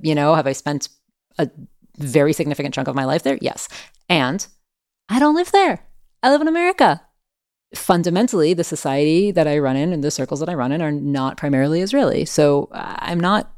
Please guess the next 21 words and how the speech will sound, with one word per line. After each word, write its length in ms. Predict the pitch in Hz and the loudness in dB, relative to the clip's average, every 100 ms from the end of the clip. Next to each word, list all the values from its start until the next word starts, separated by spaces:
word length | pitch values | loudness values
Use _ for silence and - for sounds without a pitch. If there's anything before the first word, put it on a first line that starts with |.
| - | -18
telling 600 | - - - 277 269 143 | -14 -8 -4 0 0 0
this 160 | 143 - | -4 -6
story 1080 | - - - - - 262 330 202 139 151 | -8 -10 -8 -8 -6 -4 -4 -4 -4 -6
for 220 | 165 175 | -6 -4
an 100 | 165 | -2
Is-, 100 | 180 | -2
an 120 | 180 190 | 0 -2
Israeli 240 | 196 269 | 2 0
is 100 | 294 | 0
gonna 160 | 233 196 | 0 0
listen 220 | 202 226 | 0 0
to 80 | 185 | 2
th-, 60 | |
maybe 180 | 185 269 | 2 2
they'll 120 | 240 202 | 2 2
listen 180 | 208 | 0
to 40 | 185 | -4
this 120 | 165 | -4
and 40 | 170 | 0
be 40 | |
like, 220 | 156 165 | 0 -2